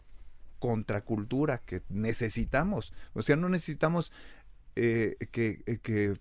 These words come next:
fortalezcamos nuestra cultura. No, necesitamos contracultura, o sea, necesitamos eliminar todas esas cosas que han sido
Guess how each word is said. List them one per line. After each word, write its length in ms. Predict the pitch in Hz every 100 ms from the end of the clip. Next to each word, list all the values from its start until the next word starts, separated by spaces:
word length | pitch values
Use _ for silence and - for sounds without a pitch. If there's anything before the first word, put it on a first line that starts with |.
| -
fortalezcamos 840 | 117 110 107 107 - 131 143 135
nuestra 280 | 110 - 104
cultura. 420 | - 107 127 -
No, 160 | 127 -
necesitamos 640 | 117 - 117 156 185 170 - - - - - - - -
contracultura, 1120 | - 120 117 - 110 107 - 113 104 180 185
o 40 | 113
sea, 120 | 127
necesitamos 540 | 113 - 160 190 - - - - -
eliminar 880 | - 127 127 139 139 147 151 185 220
todas 360 | - 208 196 180
esas 260 | 170 180
cosas 340 | - 170 185 170
que 100 | 160
han 120 | 170
sido 340 | - 160 170